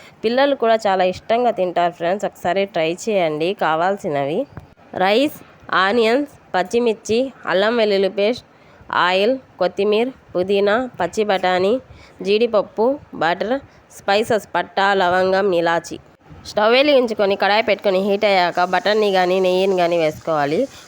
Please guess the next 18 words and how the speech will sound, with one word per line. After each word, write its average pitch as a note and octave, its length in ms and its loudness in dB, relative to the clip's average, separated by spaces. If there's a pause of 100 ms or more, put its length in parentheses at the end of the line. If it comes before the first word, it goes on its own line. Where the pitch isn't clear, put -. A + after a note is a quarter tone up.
(120)
ఒక G#3 180 -2
రెండు G#3 260 0
టేబుల్ G#3 300 0
స్పూన్ల G#3 280 -2 (100)
ఆయిల్ని G3 320 2
కూడా F#3+ 200 0
వేసుకోవాలి E3 540 -2
ఫ్రెండ్స్. F3 260 -6 (640)
ఆయిల్ C4 300 0
హీట్ G#3+ 220 0
అయిన A#3 220 2
తర్వాత F3 440 0 (320)
పట్టా, F#3 340 -4 (180)
లవంగం, F3 480 0 (120)
ఇలాచి, E3 440 -4 (120)
షాజీరా, E3+ 520 -2 (560)
స్పైసెస్ G3 480 -4
అన్నీ F3 180 -2